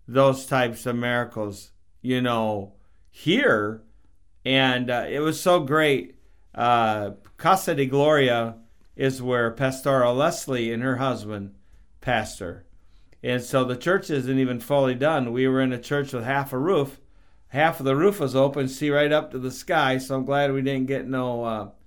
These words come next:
no, no, uh, no rain. Jeremiah, by the way, when it would got, would get hot, he would pray and we would get rain. So I said he was a rainmaker. So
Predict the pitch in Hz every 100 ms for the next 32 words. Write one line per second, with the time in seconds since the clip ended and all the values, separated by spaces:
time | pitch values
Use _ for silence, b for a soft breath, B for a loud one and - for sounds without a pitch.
0 | - - - - 127 127 131 131 131 120
1 | 117 117 113 104 92 73 127 123 147 208
2 | 175 151 165 - b b b 170 208 185
3 | 180 190 156 143 143 139 139 135 143 170
4 | 156 135 143 135 131 127 b b 139 135
5 | 151 135 165 151 131 165 143 135 147 151
6 | 139 131 B B B 127 143 139 131 131
7 | 123 127 139 123 113 - 127 123 123 123
8 | 147 139 117 120 131 143 131 113 107 110
9 | 104 98 120 113 107